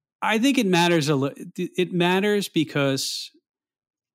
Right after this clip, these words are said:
if we saw a print of something like, you know, point five percent month over month, or, and I think honestly, it, it's the month over month that matters now.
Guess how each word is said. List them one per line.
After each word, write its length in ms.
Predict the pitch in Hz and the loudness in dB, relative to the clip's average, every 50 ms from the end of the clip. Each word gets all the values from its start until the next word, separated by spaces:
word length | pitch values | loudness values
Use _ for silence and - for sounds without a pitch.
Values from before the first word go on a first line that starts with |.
| _ _ _ _ | _ _ _ _
if 240 | - 170 175 175 190 | 2 2 2 2 2
we 100 | 185 165 | 0 2
saw 320 | - - - 147 139 131 | 2 2 2 2 2 2
a 40 | 117 | 0
print 500 | - - - - 113 110 113 110 - - | -2 -6 -6 -4 -2 -2 -4 -6 -8 -10
of 80 | 104 - | -8 -6
something 460 | - - 123 113 120 - 110 110 107 | -2 0 0 -2 -2 -4 -4 -4 -4
like, 420 | 107 107 104 101 104 98 - - | -4 -6 -6 -6 -8 -10 -12 -10
you 80 | - 107 | -10 -10
know, 120 | 107 107 | -10 -10
point 320 | 107 - - 139 139 135 135 | -10 -4 0 2 2 2 2
five 320 | - 135 120 117 113 117 | 2 2 2 2 0 -2
percent 400 | - 113 - - - 113 101 117 | -6 -6 -6 -4 -4 -4 -6 -6
month 260 | 117 107 104 104 - 107 | -6 -6 -6 -6 -8 -8
over 160 | 98 98 98 | -10 -8 -8
month, 320 | 92 92 92 107 110 - _ _ _ _ _ _ _ _ _ _ _ _ _ _ _ _ | -10 -10 -10 -14 -18 -20 _ _ _ _ _ _ _ _ _ _ _ _ _ _ _ _
or, 800 | - - 127 123 120 117 117 117 113 113 110 107 107 107 - _ _ _ _ _ _ _ _ _ _ | -4 -2 0 2 2 2 2 0 0 -2 -2 -2 -4 -6 -10 _ _ _ _ _ _ _ _ _ _
and 120 | - 151 160 | 2 2 4
I 120 | 156 151 | 2 2
think 240 | 151 - 220 202 196 | 2 0 0 2 2
honestly, 460 | 160 160 175 185 165 - - 208 208 | 2 2 2 0 0 0 0 2 2
it, 120 | 196 165 - - | 2 0 -2 -6
it's 140 | 135 - - | -6 -4 0
the 100 | 147 139 | 0 2
month 280 | 143 156 175 160 - | 4 4 2 2 0
over 200 | 156 123 120 113 | -2 -2 0 0
month 340 | 110 123 127 127 110 - - _ | 0 2 0 0 -2 -4 -10 _
that 140 | - 120 - | -10 -6 -6
matters 440 | 123 117 113 113 110 107 101 - - | -4 -4 -4 -4 -4 -6 -6 -8 -10
now. 300 | 101 98 101 110 120 | -12 -16 -16 -20 -20